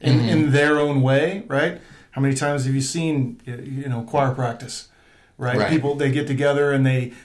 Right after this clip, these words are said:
Speaker 1: they, when you, when you hear cops tell stories about the things that actually happen, you realize that, um,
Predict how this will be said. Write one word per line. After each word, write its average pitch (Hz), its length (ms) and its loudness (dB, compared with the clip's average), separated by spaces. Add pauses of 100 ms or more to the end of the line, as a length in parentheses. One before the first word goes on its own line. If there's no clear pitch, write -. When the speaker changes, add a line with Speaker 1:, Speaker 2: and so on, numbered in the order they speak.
Speaker 1:
they, 139 320 0
when 147 200 -2
you, 131 140 2
when 139 180 -2
you 131 100 4
hear 185 520 -2
cops 147 320 -2
tell - 220 -2
stories 147 520 2
about 123 220 -4
the 131 60 -16
things 147 260 -4
that 127 100 -2
actually 123 340 -4
happen, 117 500 -8 (340)
you 135 140 0
realize 131 580 2
that, 117 380 -6 (100)
um, 113 540 -10